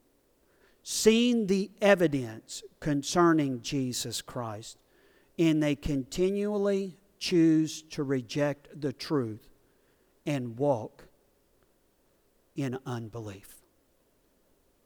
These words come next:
I believe that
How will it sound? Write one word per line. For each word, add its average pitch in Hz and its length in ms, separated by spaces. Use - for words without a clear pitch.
I 147 180
believe 110 440
that 147 260